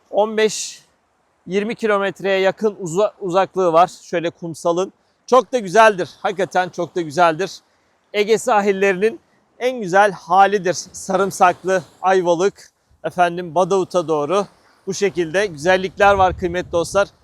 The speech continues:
Bugün hakikaten yoğun bir sıcak vardı. Oldukça da baskın bir sıcak vardı. Çok şükür azıcık da olsa Kaz Dağları'nın güzel bir manzarası, efendim o esintileri yavaş yavaş gelmeye başladı.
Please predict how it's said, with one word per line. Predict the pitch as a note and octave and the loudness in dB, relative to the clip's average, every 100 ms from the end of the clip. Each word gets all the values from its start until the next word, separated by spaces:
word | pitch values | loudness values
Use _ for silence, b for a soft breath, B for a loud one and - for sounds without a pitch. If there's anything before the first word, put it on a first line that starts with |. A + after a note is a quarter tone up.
| _ _ - | _ _ -4
Bugün | G3 A#3+ B3+ | -2 0 -2
hakikaten | E3+ A#3 C4+ - A#3+ B3 | 2 2 2 2 2 0
yoğun | G3+ G#3+ A#3+ B3 A#3 | 2 8 8 6 2
bir | A#3 | -4
sıcak | - E3+ A3 - | -4 2 2 4
vardı. | G3+ F#3+ D#3+ A3 - _ _ _ | 6 6 4 -4 -4 _ _ _
Oldukça | E3+ F#3 F#3+ - - G#3+ | -4 -2 -2 -2 0 2
da | G#3+ G#3 - | 4 2 -2
baskın | D3 F3 F#3+ - B3 C4 | -2 2 2 2 0 0
bir | A#3 | 0
sıcak | F#3+ - D3+ F#3+ - | -4 -4 0 0 2
vardı. | F3 E3+ D#3 A3 - _ _ - | 4 4 2 -2 -4 _ _ -4
Çok | - - | -2 -2
şükür | A3+ F#3+ A3 E3+ - - | -4 0 0 0 -14 -4
azıcık | F3 G3 E3 E3 | 0 0 0 -4
da | F3+ | 0
olsa | E3+ - G#3+ F3 - _ _ - | 0 4 2 2 -4 _ _ 0
Kaz | G3+ A3 E3 | 6 6 6
Dağları'nın | G#3+ G3+ G3 F3 G3+ A3 - _ - - | 6 6 4 2 0 -2 -6 _ -20 -18
güzel | C3+ F#3+ A3 G#3+ | 0 6 8 6
bir | G3 D#3+ - | 0 -4 0
manzarası, | E3+ G3 E3+ G3 F#3 - A3 G3+ - E3+ | 2 2 2 0 0 0 0 0 -6 -14
efendim | D#3 F#3 F3+ F#3+ E3+ _ _ - | 0 0 0 -6 -12 _ _ -2
o | F3+ F#3+ - | 2 2 2
esintileri | F#3 - G#3 - F3 F#3 A3 F3 _ _ | -4 -2 -4 -4 -2 0 0 -2 _ _
yavaş | F3 F3 E3+ - | 0 2 2 0
yavaş | E3 F3 - | -2 -4 0
gelmeye | F3 E3 E3 E3 | 2 2 0 -2
başladı. | E3 D#3 - E3 F#3+ | 0 -2 -2 -2 0